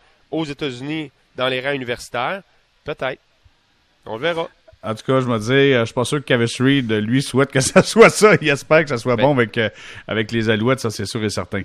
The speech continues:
Speaker 1: il espère certain. Il est allé chercher pour, justement, euh, pour que, que, pour sauver son job avec Kavis Reed. Il avait, tu sais, Kavis Reed avait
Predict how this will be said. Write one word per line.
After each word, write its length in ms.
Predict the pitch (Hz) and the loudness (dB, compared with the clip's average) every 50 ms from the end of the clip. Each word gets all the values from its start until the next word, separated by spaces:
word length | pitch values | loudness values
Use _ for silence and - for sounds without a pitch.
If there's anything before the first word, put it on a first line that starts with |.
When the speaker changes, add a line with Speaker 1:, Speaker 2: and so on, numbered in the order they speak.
| - 92 | -8 -10
Speaker 1:
il 120 | 107 117 | -6 -6
espère 340 | 120 113 - - 151 160 160 | -6 -6 -4 -4 -4 -4 -4
certain. 280 | - - 123 - - 196 | -4 -8 -10 -8 -6 -8
Il 40 | 214 | -6
est 80 | 190 | -4
allé 180 | 190 170 165 165 | -4 -4 -4 -4
chercher 380 | - - 170 143 - - 190 | -6 -6 -8 -8 -6 -8 -10
pour, 260 | 180 - - 151 131 131 | -10 -10 -10 -12 -12 -12
justement, 320 | - - 151 131 135 151 | -10 -8 -6 -6 -4 -4
euh, 260 | 156 156 151 139 127 120 | -4 -2 -2 -2 -4 -4
pour 200 | - 131 120 - | -8 -14 -16 -12
que, 280 | - 135 120 117 113 | -8 -6 -4 -4 -4
que, 320 | 110 - - 123 117 110 110 | -6 -6 -8 -6 -6 -6 -6
pour 240 | - - 110 107 | -8 -12 -20 -18
sauver 280 | - - 131 123 123 143 | -12 -10 -10 -8 -8 -8
son 240 | 131 - 123 120 113 | -8 -6 -8 -8 -6
job 240 | 117 143 151 143 113 | -6 -8 -8 -8 -8
avec 220 | 98 98 98 - | -12 -14 -14 -14
Kavis 300 | _ 110 110 101 98 - | _ -12 -12 -10 -12 -12
Reed. 220 | - 113 113 113 95 _ _ _ _ _ _ | -12 -12 -12 -12 -14 _ _ _ _ _ _
Il 60 | 104 | -8
avait, 280 | 110 117 117 113 113 87 | -6 -4 -4 -4 -6 -8
tu 80 | 67 113 | -10 -14
sais, 260 | - - 151 147 135 - | -10 -8 -8 -8 -8 -10
Kavis 300 | _ 143 135 127 135 131 - | _ -10 -8 -8 -8 -8 -8
Reed 120 | 160 156 | -8 -6
avait 220 | 139 120 120 120 | -4 -4 -4 -6